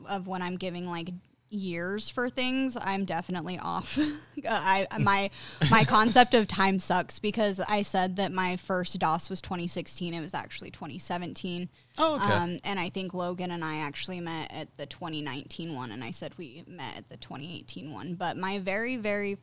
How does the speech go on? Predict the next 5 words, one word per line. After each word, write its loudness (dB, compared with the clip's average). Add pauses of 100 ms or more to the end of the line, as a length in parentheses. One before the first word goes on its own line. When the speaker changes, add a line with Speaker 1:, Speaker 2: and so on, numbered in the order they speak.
Speaker 1:
first -4 (920)
experience -4
was -2 (180)
Get 2
Lucky. -2